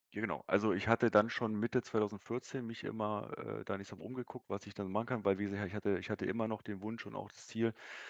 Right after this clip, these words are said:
dass ich auch einen akademischen Abschluss, ähm, ich sag mal, schaffe und hatte dann halt geguckt, okay, äh, ich meine, ich hatte ja den, den staatlich geprüften Betriebswirt gehabt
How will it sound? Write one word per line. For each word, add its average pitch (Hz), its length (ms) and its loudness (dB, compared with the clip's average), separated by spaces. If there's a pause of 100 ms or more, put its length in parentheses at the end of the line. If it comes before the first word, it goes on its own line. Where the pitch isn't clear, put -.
(260)
dass 98 160 2
ich - 120 -4
auch 98 100 0
einen - 100 -6
akademischen 101 480 -2
Abschluss, - 500 -6
ähm, 107 400 -6 (540)
ich 92 80 -10
sag 101 100 0
mal, 104 100 0
schaffe 135 440 -2 (180)
und 101 340 -2
hatte 104 240 4
dann 107 320 6
halt 107 360 4 (140)
geguckt, - 420 -6
okay, 107 400 2
äh, - 380 -2
ich 101 100 -8
meine, 98 200 2
ich 98 80 -2
hatte 104 200 4
ja 98 140 10
den, 95 440 2 (200)
den 90 100 0
staatlich - 280 0
geprüften 95 480 -6 (200)
Betriebswirt - 420 0
gehabt 95 420 2